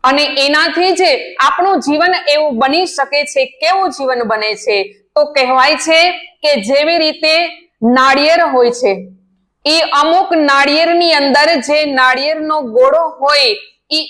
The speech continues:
એનાથી જુદો થઈ ગયો હોય. નાળિયેરને તમે હાથમાં લઈને ખખડાવો તો એમાંથી અવાજ આવતો હોય છે. બસ એવી જ રીતે સંતો અને જ્ઞાનીઓ એમ કે છે કે જ્યારે એક સાધક, એક ભક્ત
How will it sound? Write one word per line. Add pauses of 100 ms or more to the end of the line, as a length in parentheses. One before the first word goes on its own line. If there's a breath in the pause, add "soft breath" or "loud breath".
(120)
એનાથી
જુદો
થઈ
ગયો
હોય. (460)
નાળિયેરને
તમે
હાથમાં
લઈને
ખખડાવો
તો
એમાંથી
અવાજ (140)
આવતો
હોય
છે.
બસ (120)
એવી
જ
રીતે
સંતો
અને
જ્ઞાનીઓ
એમ
કે
છે
કે
જ્યારે
એક
સાધક,
એક
ભક્ત